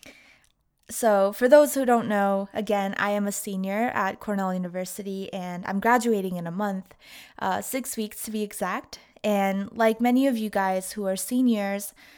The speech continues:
I've been taking six classes trying to meet my graduation requirements and also recruiting for full-time positions, which includes applying for jobs,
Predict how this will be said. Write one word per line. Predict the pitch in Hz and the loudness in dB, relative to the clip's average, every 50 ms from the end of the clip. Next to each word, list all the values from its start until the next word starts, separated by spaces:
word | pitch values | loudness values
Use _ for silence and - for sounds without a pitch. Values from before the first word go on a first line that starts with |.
| - _ - | -20 _ -8
I've | - 240 | -4 0
been | 254 247 | 0 0
taking | 240 302 302 302 392 392 392 381 349 | 0 0 -4 -6 -8 -14 -14 -14 -12
six | - - 262 254 - - | -10 -8 -8 -8 -10 -10
classes | - - 240 220 226 220 - - 208 208 208 202 - | -8 -2 -2 -2 0 -2 -6 -6 -6 -6 -6 -6 -6
trying | - 214 214 220 208 | -6 -4 -2 -2 -4
to | - - 214 | -4 -6 -6
meet | 202 196 196 190 | -6 -6 -6 -4
my | 196 196 190 | -4 -6 -4
graduation | 196 190 185 185 185 185 185 185 - - 185 180 | -4 -6 -6 -6 -6 -8 -8 -8 -8 -8 -10 -10
requirements | 175 - - 240 240 233 233 226 226 226 226 226 226 226 233 - | -10 -8 -4 -2 0 0 2 2 2 2 0 0 -2 -2 -4 -4
and | 208 202 202 | -6 -6 -4
also | 214 208 208 - 240 | -4 -4 -2 0 0
recruiting | 233 226 226 - 233 220 214 220 208 | 0 0 -2 -2 -6 -4 -2 -4 -4
for | - - - 208 202 196 202 196 196 196 196 - - - - - _ | -6 -8 -8 -4 -2 -2 0 0 -2 -4 -6 -8 -20 -20 -20 -16 _
full-time | - 240 226 220 - - 226 220 214 | -2 -2 0 0 -2 -4 -2 -2 -2
positions, | 208 208 185 - 190 180 - - 196 180 180 180 180 185 - - - - _ - - - - - | -2 -4 -6 -6 -8 -8 -6 -6 -6 -6 -6 -6 -8 -8 -10 -12 -16 -18 _ -20 -20 -20 -16 -12
which | - 208 - | -10 -6 -6
includes | 208 208 202 202 208 196 190 202 | -6 -6 -4 -4 -4 -4 -4 -6
applying | 190 190 - - 214 208 208 208 | -10 -10 -6 -4 -2 0 -2 -2
for | 202 - 208 190 | -4 -6 -8 -8
jobs, | - 196 190 190 190 190 190 185 - - - | -8 -6 -6 -6 -4 -6 -6 -6 -8 -10 -12